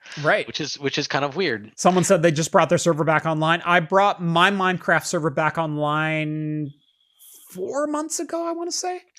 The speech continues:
Speaker 2: I've, I've had one for a while, just so my son could play with his,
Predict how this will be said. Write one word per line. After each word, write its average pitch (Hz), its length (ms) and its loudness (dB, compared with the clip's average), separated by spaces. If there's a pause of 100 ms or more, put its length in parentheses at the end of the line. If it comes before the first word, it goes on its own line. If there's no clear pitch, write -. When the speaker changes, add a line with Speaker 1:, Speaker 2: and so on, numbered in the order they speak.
Speaker 2:
I've, 196 280 0
I've 214 220 -2
had 214 180 -2
one 196 180 -4
for 180 180 -4
a 165 40 -2
while, 156 560 -2 (640)
just 147 320 -4
so 165 80 -6
my 147 100 0
son 135 220 -6
could 127 160 -8
play 127 160 -2
with 120 180 -8
his, 123 240 -6